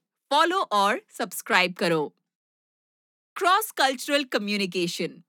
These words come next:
अलग-अलग दुनिया, एक बात। अलग-अलग कल्चर में बात करनी है? टेंशन मत लो, स्टाइल बदलो।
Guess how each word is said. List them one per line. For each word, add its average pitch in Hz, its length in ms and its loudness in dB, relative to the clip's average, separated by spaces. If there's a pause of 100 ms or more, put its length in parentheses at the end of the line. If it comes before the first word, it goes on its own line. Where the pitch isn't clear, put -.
(440)
अलग-अलग 453 420 4
दुनिया, 240 560 0 (320)
एक 294 280 0
बात। 180 300 4 (1080)
अलग-अलग 320 520 2
कल्चर 302 360 -2
में 359 160 -4
बात 381 220 2
करनी 440 360 -2
है? 202 120 0 (600)
टेंशन 349 380 0
मत 208 240 -2
लो, 151 240 -6 (260)
स्टाइल 208 500 0
बदलो। 294 580 0